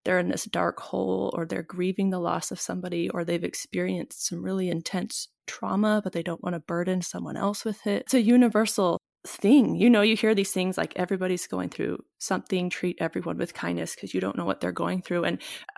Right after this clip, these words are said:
sometimes I think we hear it to the point that it, it, it kinda starts sounding trite and, and you don't really think about it. But yeah, like, your friend, his son just died by suicide the day before, and everyone's experiencing these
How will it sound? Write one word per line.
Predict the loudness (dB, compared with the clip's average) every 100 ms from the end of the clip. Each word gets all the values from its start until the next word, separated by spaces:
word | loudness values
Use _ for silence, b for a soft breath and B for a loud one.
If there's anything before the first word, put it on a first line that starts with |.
| -8 -2
sometimes | 2 4 4
I | 4
think | 2 0
we | 0
hear | 0 2
it | 0 0
to | -4
the | -6
point | -4 -6 -4
that | -4
it, | -4
it, | -6 -8 -12
it | -12
kinda | -2 0 2
starts | 0 0
sounding | 0 0 -2
trite | -4 0 0 0
and, | -4 -4 -4
and | -4
you | -2
don't | -2
really | -4 -6
think | -6 -4 -4
about | -4 -4 -2
it. | -4 -6 -6
But | -6 -6 _
yeah, | 0 2
like, | 2 -2
your | -6 -6
friend, | -6 -4 -2 -2
his | -4
son | -4 -2 -2
just | -2 -4 -6 -10 -16 _ -20 -10
died | -4 -2
by | -2
suicide | -2 -2 -2 -2 -2
the | -2
day | -4 -2
before, | -4 -4 -4 -2 -2 -4 b b b _ _
and | -2 0 0 0 -2 -4 -14 _ -20 _ _ -6
everyone's | -2 4 6 6
experiencing | 2 -4 -2 2 2 0 -4
these | -4 -8 -10